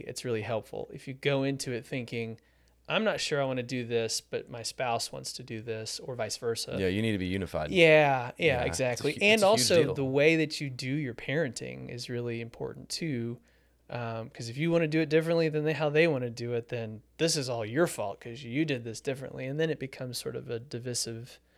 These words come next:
Speaker 2: Hmm.
Speaker 1: type of a thing. So
Speaker 2: I could see that.
Speaker 1: yeah, but
Speaker 2: Wow.
Speaker 1: that, that's been pretty sweet as well.
Speaker 2: What would you say, one last question, I guess, about fostering, and we'll, we'll wind up. Thank you so much for your time,
Speaker 1: Yeah,
Speaker 2: man.
Speaker 1: you
Speaker 2: You, I
Speaker 1: bet.
Speaker 2: just,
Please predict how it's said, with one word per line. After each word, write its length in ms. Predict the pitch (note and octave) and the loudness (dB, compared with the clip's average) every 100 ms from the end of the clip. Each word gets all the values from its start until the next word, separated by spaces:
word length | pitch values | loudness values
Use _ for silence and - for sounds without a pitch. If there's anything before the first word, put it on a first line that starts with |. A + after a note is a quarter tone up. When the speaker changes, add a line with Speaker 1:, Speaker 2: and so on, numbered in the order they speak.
| _ - | _ -12
Speaker 2:
Hmm. 200 | D#3 - | -10 -8
Speaker 1:
type 240 | C3+ - | -10 -12
of 100 | B2 | -18
a 60 | - | -14
thing. 320 | - G1+ - | -12 -12 -10
So 320 | - B2 A#2 - | -8 -8 -8 -10
Speaker 2:
I 40 | F2 | -12
could 140 | - | -8
see 120 | - | -6
that. 220 | E2+ D#2+ _ F2 - _ - - - - | -2 -4 _ -20 -20 _ -20 -20 -18 -2
Speaker 1:
yeah, 280 | A#2 G#2+ A2+ - | 0 0 -10 -10
but 60 | - | 2
Speaker 2:
Wow. 40 | G#3+ | 4
Speaker 1:
that, 180 | A3+ - | 4 4
that's 180 | E3+ F#3+ | 4 6
been 220 | - D#3 | 4 0
pretty 200 | C3 B2+ | 0 -6
sweet 300 | B2+ - C#3 | -6 -4 -6
as 140 | - - | -8 -12
well. 220 | - - - - - - | -12 -14 -20 -20 -20 -12
Speaker 2:
What 140 | C#3 F3+ | -2 -2
would 140 | - | 0
you 100 | D#3 | -4
say, 500 | C3+ B2 A2 G#2+ G#2 - | 0 2 4 4 0 -2
one 160 | A#2+ E3+ | -2 2
last 180 | D3 - | 2 2
question, 320 | G#2 F#2+ F2+ | 2 2 -2
I 60 | F2 | -4
guess, 80 | E2 | -6
about 140 | - | -4
fostering, 420 | - F2+ - F2+ | 0 0 0 0
and 160 | F2 F2 | 0 2
we'll, 220 | E2+ F#2+ - _ _ _ _ _ - | 0 -2 -16 _ _ _ _ _ -8
we'll 400 | G2+ G2 F2 D#2 | 0 2 2 -2
wind 240 | F#2+ F2+ E2+ | -2 0 2
up. 140 | - | 0
Thank 160 | D#3 D#3+ | -2 -2
you 80 | C#3+ | -4
so 140 | G#2 | -2
much 120 | E2+ - | -4 -4
for 80 | |
your 60 | F2 | -4
time, 300 | - E2 D#2 | -2 -4 0
Speaker 1:
Yeah, 200 | A4+ - | 2 2
Speaker 2:
man. 140 | D#2+ D#2 | 0 2
Speaker 1:
you 100 | G2+ | 4
Speaker 2:
You, 100 | G2 | 4
I 20 | |
Speaker 1:
bet. 80 | F2+ | 4
Speaker 2:
just, 300 | A2 - | 0 -2